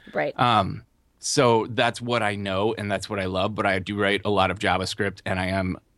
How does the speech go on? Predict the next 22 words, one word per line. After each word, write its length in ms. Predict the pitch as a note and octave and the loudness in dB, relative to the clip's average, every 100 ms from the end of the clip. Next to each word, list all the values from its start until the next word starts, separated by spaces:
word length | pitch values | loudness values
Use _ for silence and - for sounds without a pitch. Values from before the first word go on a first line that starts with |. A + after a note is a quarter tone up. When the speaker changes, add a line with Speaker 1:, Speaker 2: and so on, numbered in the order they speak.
| - | -18
Speaker 2:
Blink 400 | G#2 C3+ C#3+ B2 | 0 4 6 6
is 200 | G#2+ - | 0 0
fast. 640 | - B2+ A#2+ A#2 - - _ | -4 -2 0 0 -2 -10 _
Speaker 1:
<laughs> 40 | _ _ - A3 - A3+ A3+ A3+ - | _ _ -20 -20 -16 -14 -14 -12 -4
Speaker 2:
Uh, 160 | B2+ - | -2 -2
the, 340 | B2+ B2+ A#2 - _ _ _ A2+ | 0 2 2 -2 _ _ _ -12
uh, 80 | - | -4
yeah, 360 | B2 G#2 E2+ - - | 2 2 2 -4 -4
you 140 | B2+ B2+ | 0 4
get 200 | D#3 D3 | 4 4
a 40 | |
couple 280 | D#3 D3+ D3 | 4 4 6
workers 400 | C#3+ C#3 D3 - | 6 4 0 2
going 340 | C#3+ C#3 C3+ - | 4 4 2 0
and 500 | B2+ B2 A#2+ A#2 F#2+ - | 0 2 0 -2 -6 -2
it, 340 | B2+ A#2+ - - | 0 0 -4 -4
it 260 | A#2+ A2 - | -2 -2 -6
keeps 320 | - B2+ - | -4 -2 2
up 140 | A2+ A2+ | 0 0
really 420 | G#2 A2+ A#2 A2 | -4 0 2 2
well. 340 | G2+ C#2 C2 - | 0 -2 -4 -2
Um, 440 | A2+ G#2 F#2+ F2+ | 0 0 -2 -6